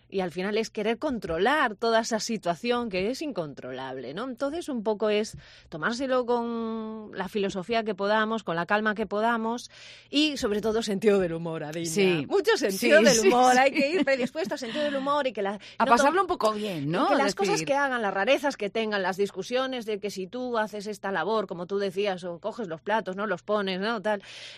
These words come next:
Speaker 1: te lo tomes, eh, no personal, ¿vale?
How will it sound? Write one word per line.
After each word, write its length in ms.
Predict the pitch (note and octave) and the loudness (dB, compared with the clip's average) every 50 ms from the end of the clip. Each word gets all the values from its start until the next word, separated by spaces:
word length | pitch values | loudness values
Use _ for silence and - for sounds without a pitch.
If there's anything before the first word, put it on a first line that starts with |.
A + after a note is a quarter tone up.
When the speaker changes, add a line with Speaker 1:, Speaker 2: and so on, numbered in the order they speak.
| - - | -12 -6
Speaker 1:
te 120 | A#3 A3 | -2 0
lo 120 | A3 A3+ G#3 | 0 0 0
tomes, 460 | B3+ B3+ B3+ C4 C4+ C4 - - _ - - - - - | -2 -4 -2 -2 -4 -4 -6 -10 _ -20 -20 -18 -8 -4
eh, 420 | G3 F#3+ F#3 F3+ F3+ F3 E3+ D#3 _ _ _ - | -4 -2 -2 -2 -2 -4 -4 -6 _ _ _ -6
no 260 | - A#3 B3+ C#4 C#4+ A#3 | -4 0 0 0 2 0
personal, 640 | C#4 A#3+ - - G3+ F#3 G3 F#3 G3 G3+ F#3+ - - - - | 0 -2 -2 -2 -2 0 0 0 0 0 -4 -10 -16 -16 -12
¿vale? 300 | D#3+ F3 D#3+ D#3 G#3+ | -12 -10 -10 -10 -12